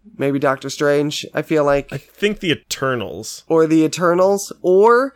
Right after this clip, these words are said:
Speaker 1: something completely different when we give up on this. Who knows?
Speaker 2: We're gonna talk about whichever one is the next one after the Falcon and the Winter Soldier.
Speaker 1: There you go. Could be Loki. Could be
Speaker 2: I think it's the Eternals. <laughs>
Speaker 1: Could be Fantastic Four.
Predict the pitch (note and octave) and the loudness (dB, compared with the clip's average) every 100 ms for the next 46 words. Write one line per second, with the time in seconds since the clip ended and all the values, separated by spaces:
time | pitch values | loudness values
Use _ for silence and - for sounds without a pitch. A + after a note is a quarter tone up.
0 | _ _ - - G3+ F#3 G#3 G3 F3 G3+ | _ _ -6 -2 0 0 -2 -2 -6 -4
1 | G#3+ G3 F#3+ F#3+ - A3 G#3+ - D#3+ D#3 | -2 -2 -2 -2 0 -2 -2 -2 -2 0
2 | D3+ C3 F#3 F3 E3 D#3+ C3 A#2+ A#2 - | -2 -2 -2 2 2 2 0 -2 -4 -4
3 | A#3 C4 B3 F3 A2 F#3 A#3+ A#3 G#3+ G3+ | 0 2 2 0 -2 -2 0 2 2 0
4 | G3+ F#3 D#3+ E3 D#3 D#3 C#3+ C3+ A2+ - | 0 0 2 2 4 4 2 0 -4 -4
5 | C3+ B2 A#2+ - - B2 A2+ A2+ A2 A2 | -4 -2 -2 -2 -2 0 0 -4 -4 -6
6 | - A#2 G#2+ G#2 - A#2+ A#2 G#2 F#2+ G#2+ | -4 -6 -4 -8 -8 -6 -4 -6 -6 -8
7 | G2 - G#2 G2+ G#2+ G#2 F#2+ G2+ - F#2 | -8 -10 -10 -8 -6 -6 -8 -12 -12 -12
8 | F2+ - G#2+ C#3+ C#3+ D3 C#3 B2+ A#2 A#2+ | -14 -14 -6 0 0 0 0 0 -2 -8
9 | _ _ _ - E3+ E3+ E3+ F3 F#3+ C3 | _ _ _ -4 0 2 4 2 0 -8
10 | A2+ _ _ - - F3 C#3+ E3 D#3+ D3+ | -10 _ _ -8 0 0 0 2 4 4
11 | D3+ D3 C#3+ D3+ D3+ - D3 D3 C3 A#2+ | 2 0 -2 -4 -6 -6 -2 -2 -2 -4
12 | G2+ G#2+ - - - E3+ F3 - F3 D#3+ | -4 -6 -6 -4 -2 -2 -2 -2 0 0
13 | F3 D#3 D#3+ D3+ - C3 A#2+ A2 | 0 -2 -2 -8 -6 -6 -4 -6